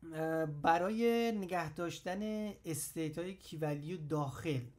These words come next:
مس-، مخصوصاً برای نگه داشتن پروسس آیدیا، پیت ها، اه، ماژول ریجستری رو معرفی کرده. این ریجستری تا حدودی باز داخلش کوچولوی کوچولو بعضی موقع باید ارلنگ، اه، بلد باشین یا بتونید خوب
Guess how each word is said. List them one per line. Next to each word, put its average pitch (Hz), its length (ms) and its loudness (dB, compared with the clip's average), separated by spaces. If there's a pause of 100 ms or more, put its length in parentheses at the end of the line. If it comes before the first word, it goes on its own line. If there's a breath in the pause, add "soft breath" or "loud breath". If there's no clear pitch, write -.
(160)
مس-، 156 240 -12
مخصوصاً 170 500 -8
برای 143 260 -4
نگه 139 280 -4
داشتن 151 440 -4
پروسس 139 520 -4
آیدیا، 143 880 -2
پیت 135 220 -2
ها، 175 500 0 (520 soft breath)
اه، 127 640 2
ماژول 135 420 0
ریجستری 143 680 0
رو 220 100 0
معرفی 208 400 -2
کرده. 202 680 -2
این 220 140 -2
ریجستری 214 440 -4
تا 214 240 -2
حدودی 208 240 -4
باز 202 220 -4
داخلش 185 420 -4
کوچولوی 202 680 -4
کوچولو 190 300 -8
بعضی 180 320 -2
موقع 160 180 -2
باید 165 180 -2
ارلنگ، 151 500 -2 (1000 soft breath)
اه، 131 180 -2
بلد 147 420 4
باشین 240 340 2
یا 220 100 0
بتونید 214 280 -4
خوب 233 300 -4